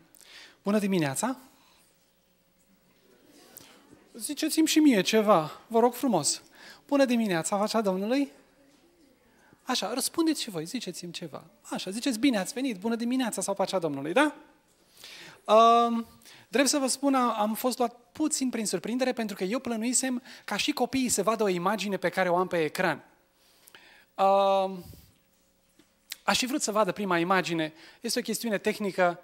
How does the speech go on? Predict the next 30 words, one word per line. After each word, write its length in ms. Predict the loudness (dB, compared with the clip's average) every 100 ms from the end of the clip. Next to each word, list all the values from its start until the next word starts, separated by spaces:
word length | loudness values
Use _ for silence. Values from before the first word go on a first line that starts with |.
| _ _ -20 _
uh, 520 | -2 2 2 2 -2 -4
care 260 | 0 0 0
pur 160 | -4 -6
și 120 | -4
simplu 300 | -4 -2 0
mi-a 200 | 0 0
scăpat 380 | 2 4 4 6
ca 100 | 6
organizare. 760 | 8 4 4 2 2 2 -4 -12 _ -20 -20 -20 -20 -20 _ -20 -20 _ _ _ _ _ -10 -8 -6 -6
Nu 100 | -4
știu 180 | -2 -2
cum 120 | 0
se 120 | 4 6
mai 140 | 8
poate 220 | 8 8
rezolva, 420 | 6 6 6 4
probabil 400 | 4 6 6 6
ecranul 340 | 2 2 2 2
lăsat 260 | 2 0
mai 160 | 0 -2
jos, 180 | -2 -2
luminile 500 | -2 0 0 0 0
stinse 640 | -8 -4 0 0 2 0 -2 -10 -20 -12
și 280 | -4 -2 -2
prima 260 | 0 4 4
imagine 420 | 4 0 0 -2
să 120 | 2
apară 320 | 2 4 2
pe 160 | 2 0
ecran. 360 | 0 0 -2